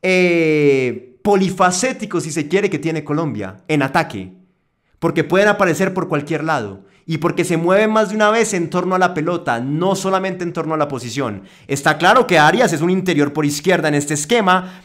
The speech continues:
y que Lucho Díaz es un delantero que se mueve por el carril interno de la izquierda. Pero si de pronto la pelota en determinada ocasión está por acá, no hay problema en que Arias logre reubicarse en torno a donde está el esférico y que Lucho Díaz haga lo mismo.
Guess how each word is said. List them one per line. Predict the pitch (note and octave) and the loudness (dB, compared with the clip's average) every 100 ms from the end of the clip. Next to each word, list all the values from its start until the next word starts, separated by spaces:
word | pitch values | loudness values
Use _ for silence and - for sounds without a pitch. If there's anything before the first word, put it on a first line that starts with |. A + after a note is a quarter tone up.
| - | -4
y | E3+ | -4
que | D#3+ D#3+ | 0 2
Lucho | E3 E3 | 2 2
Díaz | D3+ E3 | 2 2
es | E3+ | 0
un | G3 | -2
delantero | G3 E3+ D3 F3+ G#3 | 0 2 2 0 0
que | F#3 | 0
se | D3+ | 0
mueve | C#3+ D3 | 0 0
por | E3+ | 0
el | E3+ | -2
carril | D#3+ C3+ | -2 -2
interno | D3+ D#3 D3 D3 | -4 -2 -2 0
de | C#3+ | -2
la | |
izquierda. | C#3 - A3+ D#3 A2+ G2 - - - | -2 -2 0 2 0 -8 -14 -20 -2
Pero | D3+ D3 | 0 2
si | D3+ | 2
de | D3 | 0
pronto | D3+ D3+ | 0 2
la | - | 2
pelota | E3+ E3+ G3 - D#3 E3 - - | 2 2 2 4 2 2 -2 -6
en | C#3+ | -2
determinada | C#3 C#3 C#3+ C#3+ D3+ F#3 | 0 0 2 4 4 4
ocasión | F3+ F3 - F#3 | 4 0 0 -2
está | C#3+ C#3 C#3 | -2 0 0
por | G3+ | 2
acá, | G#3 A3 G#3+ A3 - - | 4 6 6 6 0 -16
no | - D3 | -2 2
hay | D3+ | 2
problema | D3+ F3+ F3+ | 2 2 2
en | F3+ | 0
que | F3+ | 2
Arias | E3+ E3+ E3 G3 G3 - | 4 4 4 2 2 -4
logre | D3 D3+ D#3 F3+ | 0 2 2 0
reubicarse | D#3+ E3 D3+ D3 D3+ F#3 E3+ G#3+ A3+ A3 - - | 2 0 2 0 4 4 4 0 0 -2 -14 -4
en | D3+ D3+ | -2 2
torno | F3 F#3 G#3 A#3+ A#3 - - | 2 2 4 4 4 -2 2
a | D3+ | 4
donde | D3 D#3 | 4 2
está | D#3 F#3 | 0 0
el | |
esférico | G3 G3 B3 B3 B3 B3+ B3 - - | 0 2 2 2 4 4 4 -10 -6
y | D3+ | -2
que | D#3 | 2
Lucho | D3 D3 C3+ | 2 2 0
Díaz | D#3 D3+ | 0 0
haga | C3 B2+ | -2 -4
lo | B2+ | -4
mismo. | C#3 G#2 F#2+ F#2 | -6 -6 -12 -16